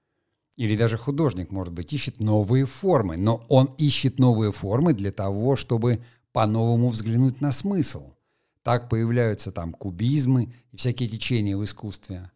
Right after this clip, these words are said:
сюрреализмы. Это новые формы, но они рождаются из смысла. А когда просто форма ради формы, а смысла нет,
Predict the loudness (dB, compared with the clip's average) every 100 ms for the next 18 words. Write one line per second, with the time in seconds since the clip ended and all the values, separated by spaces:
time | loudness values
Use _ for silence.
0 | _ -10 -2 0 0 0 0 0 0 0
1 | -2 -4 -10 _ _ _ _ _ -4 0
2 | 2 4 4 2 0 0 2 4 4 4
3 | 0 -2 -2 -2 -2 -2 -4 -4 -2 2
4 | 2 0 -6 -14 -20 _ _ _ _ _
5 | _ _ _ _ _ _ _ _ _ -12
6 | -4 0 2 2 0 -2 0 2 4 4
7 | 2 -2 -6 -6 -6 -6 -4 -4 -2 -2
8 | -2 -2 0 0 -2